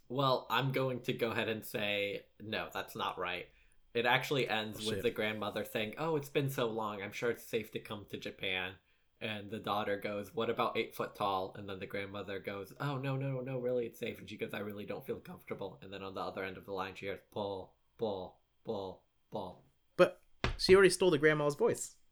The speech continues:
Speaker 1: She, she did it again. She
Speaker 2: What?
Speaker 1: Eight-foot-tall pretended to be the grandma again to call her to try to get her to come to Japan.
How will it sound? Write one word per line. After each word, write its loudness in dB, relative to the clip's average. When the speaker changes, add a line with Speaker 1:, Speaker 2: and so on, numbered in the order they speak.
Speaker 1:
She, -4
she -4
did 0
it 0
again. 0
She -6
Speaker 2:
What? 2
Speaker 1:
Eight-foot-tall 0
pretended 0
to -4
be -2
the -2
grandma 4
again 0
to -6
call 2
her -4
to -8
try 0
to -2
get -4
her -2
to -8
come -8
to -10
Japan. 2